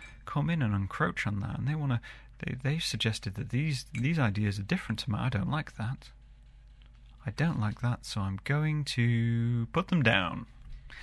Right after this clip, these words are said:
I'm going to put them down, I'm going to bully them, I'm going to define that my way is the exclusive way,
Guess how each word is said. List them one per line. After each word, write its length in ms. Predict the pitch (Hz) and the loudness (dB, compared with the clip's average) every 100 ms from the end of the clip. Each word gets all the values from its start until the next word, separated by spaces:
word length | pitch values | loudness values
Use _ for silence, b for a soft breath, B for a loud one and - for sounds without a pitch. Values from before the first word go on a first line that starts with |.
| B B B | B B B
I'm 80 | 101 | -6
going 160 | 95 92 | -4 -2
to 60 | |
put 160 | - 156 | 2 2
them 120 | 135 | 4
down, 300 | 123 127 139 | 6 6 6
I'm 80 | 110 | 4
going 140 | 101 | 2
to 60 | 98 | 2
bully 280 | 95 120 127 | 4 6 6
them, 240 | 131 131 | 4 4
I'm 60 | - | 2
going 180 | 117 113 | 2 2
to 100 | 110 | 0
define 440 | 107 - 139 147 | 0 2 4 4
that 80 | 107 | 4
my 220 | 117 180 | 6 6
way 260 | 107 98 110 | 6 4 2
is 200 | 123 110 | 0 0
the 160 | 98 | -2
exclusive 680 | 95 - - 131 147 113 - | -2 -6 -4 -4 -2 -6 -6
way, 240 | - - | -8 -8